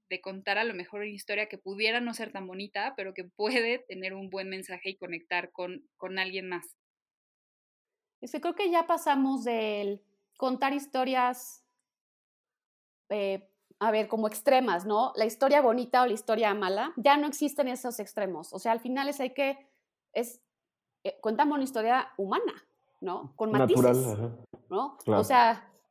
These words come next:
Speaker 2: sí, o sea, justo en las novelas, por ejemplo, ¿no? En las novelas, ahora series, ¿no? ¿Qué pasaba? Antes había un villano que era malísimo, villanísimo, y estaba la buena casi tonta, ¿no? Ya no existe eso.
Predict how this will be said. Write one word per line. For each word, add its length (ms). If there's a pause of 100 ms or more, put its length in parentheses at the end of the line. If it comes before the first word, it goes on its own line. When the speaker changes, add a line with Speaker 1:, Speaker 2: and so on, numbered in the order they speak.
(140)
Speaker 2:
sí, 260
o 80
sea, 160
justo 360 (120)
en 100
las 160
novelas, 420
por 140
ejemplo, 540
¿no? 100
En 60
las 160
novelas, 340
ahora 220
series, 400
¿no? 240 (140)
¿Qué 100
pasaba? 480
Antes 720
había 320
un 140
villano 560
que 120
era 100
malísimo, 640
villanísimo, 800
y 60
estaba 280
la 160
buena 380
casi 240
tonta, 320
¿no? 120 (1160)
Ya 260
no 100
existe 400
eso. 380